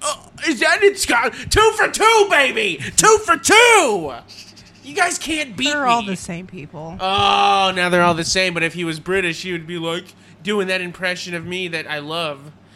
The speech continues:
Speaker 1: But, like, it's hilarious.
Speaker 2: Well, he was, it literally says a British celebrity chef.
Speaker 1: Well,
Speaker 2: So
Speaker 1: apparently, if
Speaker 2: explain that.
Speaker 1: being from Scotland is being British, then that was taught wrong. Look at him.
Speaker 2: Um, that's,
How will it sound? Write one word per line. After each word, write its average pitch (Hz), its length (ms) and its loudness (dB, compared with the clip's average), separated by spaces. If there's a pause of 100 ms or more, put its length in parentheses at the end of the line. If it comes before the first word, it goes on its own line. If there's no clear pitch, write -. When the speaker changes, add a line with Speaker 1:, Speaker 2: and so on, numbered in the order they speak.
(220)
Speaker 1:
But, 160 140 -10
like, 147 260 -8
it's 147 160 -10
hilarious. 156 400 -6
Speaker 2:
Well, 131 100 -4
he 269 140 -8
was, 262 420 -14 (440)
it 285 140 -4
literally 320 440 -4
says 285 460 0
a 226 100 -6
British 247 420 -8
celebrity 220 520 -8
chef. 185 420 -10 (1300)
Speaker 1:
Well, 160 220 -8 (200)
Speaker 2:
So 254 100 -4
Speaker 1:
apparently, 175 320 0
if 156 60 2
Speaker 2:
explain 254 260 -2
that. 247 180 2
Speaker 1:
being 170 260 2
from 160 180 -8
Scotland 160 640 0
is 139 140 -8
being 156 400 -6
British, 165 420 0
then 139 140 -10
that 165 160 2
was 156 160 -6
taught 156 280 -2
wrong. 123 400 -6 (1800)
Look 135 300 -12
at 117 60 -6 (260)
him. 233 80 -12
Speaker 2:
Um, - 60 -18 (180)
that's, 262 380 -10